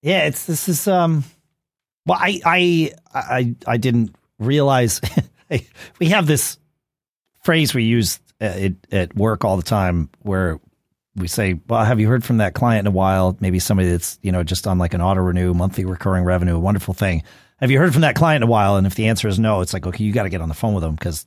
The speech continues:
you know, you don't know what's going on." And we, and we've solved this for the most part, but years ago, you know, we, we called those phone calls where it had been a while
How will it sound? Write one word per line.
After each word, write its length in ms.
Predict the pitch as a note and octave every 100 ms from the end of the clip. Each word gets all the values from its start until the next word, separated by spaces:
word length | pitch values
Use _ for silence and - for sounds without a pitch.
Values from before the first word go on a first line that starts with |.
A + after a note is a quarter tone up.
| _
you 100 | G#2
know, 220 | E2+ D2+ - _ G2
you 140 | G#2 G#2
don't 140 | G2
know 100 | G2
what's 160 | F#2+ F#2+
going 220 | A#2+ A#2+
on." 360 | F#3+ F3 C#3 A2 - - -
And 140 | A3 G#3+
we, 100 | F#3+
and 140 | G#3
we've 240 | G3+ G3+ -
solved 340 | - A#3+ C#3+
this 140 | C3+
for 140 | - C3
the 80 | A2+
most 240 | A#2+ -
part, 260 | A2+ F2+ - -
but 260 | A#2 G#2+ -
years 320 | C#3+ C#3+ C3 A#2
ago, 400 | A2 G2 F#2 E2+
you 100 | -
know, 80 | G2
we, 360 | F#2 F#2+ F2 - -
we 100 | F#2+
called 400 | B2+ C3 B2 G2+
those 240 | G2 E2+
phone 300 | - C3 A#2+
calls 480 | A#2 A2+ F#2+ F2+ - - _ _ _ _ _
where 500 | A2 G#2+ G2+ F#2+ F#2+ -
it 160 | A2
had 160 | G#2 F#2
been 160 | A#2+ C#3
a 60 |
while 460 | G2 F2+ E2 F2